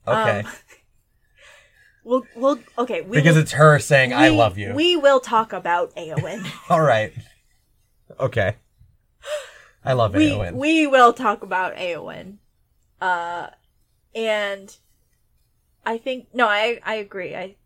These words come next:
Speaker 2: I think that Eowyn is one of the, no, yeah, I was saying that Eowyn and Faram-, Faramir are the ones that suffer the most.
Speaker 1: Yeah. There's still a lot of Faramir.
Speaker 2: Yeah, well, I mean, 'cause
Speaker 1: Right.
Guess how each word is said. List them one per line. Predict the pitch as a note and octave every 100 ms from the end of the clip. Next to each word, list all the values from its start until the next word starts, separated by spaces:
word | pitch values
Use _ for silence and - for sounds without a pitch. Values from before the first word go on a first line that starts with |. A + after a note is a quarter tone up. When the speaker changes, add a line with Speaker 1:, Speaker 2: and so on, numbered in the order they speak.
| -
Speaker 2:
I | F#3+
think | F#3+ F#3+ F3+
that | D3+ D3+ - _ _
Eowyn | G3 F#3+ F3 E3
is | F3
one | F#3
of | F3 E3+
the, | E3 D#3+ _ _
no, | G#4+
yeah, | F#4+
I | F#3
was | B3+
saying | D#4 C#4+
that | A3+ A#2+
Eowyn | G#3+ A#3 A3
and | G3
Faram-, | A3+ G#3+ F3 D#3
Faramir | A3+ G#3+ F3 D#3
are | D3+
the | E3+
ones | F3 F3+
that | F#3 F#3
suffer | F#3+ F#3+
the | F3
most. | E3+ F3 -
Speaker 1:
Yeah. | - A2+ _ _ _
There's | D3+ F3
still | - A#3+
a | G3+
lot | C3+ C3 C3+
of |
Faramir. | - A#2 A#2 B2+ C3+ D3+ D#3+ _ _ _ _ _ _ _ _ _ -
Speaker 2:
Yeah, | A#3+ C#3+
well, | - A3+
I | E3+
mean, | F#3 E3+ E3 -
'cause | F#3 - - _ _ _ _ -
Speaker 1:
Right. | A2 -